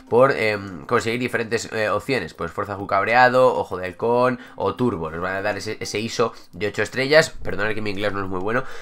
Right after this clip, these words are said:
Vale, completa jefe mundial tres veces, eh, con Iron Man, antimateria normal, seis veces con Iron Man cien y nueve veces con Iron Man ciento cincuenta de antimateria, que va a venir bien.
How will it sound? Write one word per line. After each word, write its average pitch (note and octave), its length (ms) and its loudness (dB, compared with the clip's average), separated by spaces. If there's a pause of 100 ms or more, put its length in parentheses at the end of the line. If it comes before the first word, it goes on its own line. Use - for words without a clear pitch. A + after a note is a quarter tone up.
Vale, C3 160 6
completa C3 280 6
jefe C#3 180 -2
mundial C3+ 300 0
tres A#2+ 180 -4
veces, B2 360 -4
eh, G#2+ 180 -4
con A#2 200 2
Iron E3+ 280 2
Man, F3 360 8
antimateria G2 580 -4
normal, C3 580 4
seis A#2+ 160 -4
veces A2+ 220 -6
con A2+ 140 -6
Iron G#2+ 220 -4
Man F2+ 180 -4
cien C#3+ 400 -2
y A2 80 -8
nueve A2+ 220 -4
veces A#2+ 140 -6
con C3 100 -2
Iron A2 220 -4
Man A2 120 -4
ciento G#2+ 300 -8
cincuenta G#2 460 0
de G2 60 0
antimateria, F2+ 520 -6
que F#2 80 -6
va F#2 80 0
a F#2 40 -2
venir F#2+ 260 -8
bien. D#3+ 280 0